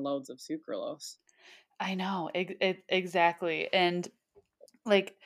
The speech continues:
Speaker 2: I don't know. I just, for me, when I was into all of, like, the really crappy protein powders and things that they claim to be, like, the best, you know, they're
Speaker 1: Mm-hmm.
Speaker 2: super clean, it's the best, super high quality, but, I mean, there's a ton of,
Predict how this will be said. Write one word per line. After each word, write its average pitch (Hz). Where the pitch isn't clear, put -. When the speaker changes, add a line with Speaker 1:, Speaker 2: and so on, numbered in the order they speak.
Speaker 2:
I -
don't 165
know. 58
I 208
just, 208
for 247
me, 208
when 190
I 175
was 180
into 196
all 185
of, 185
like, 180
the 190
really 185
crappy 175
protein 180
powders 180
and 185
things 185
that 170
they 185
claim 233
to 180
be, 180
like, 156
the 165
best, -
you 185
know, 160
they're 165
Speaker 1:
Mm-hmm. -
Speaker 2:
super 202
clean, 214
it's -
the 165
best, 175
super 196
high 175
quality, 175
but, 190
I 196
mean, 196
there's 180
a 170
ton 185
of, 165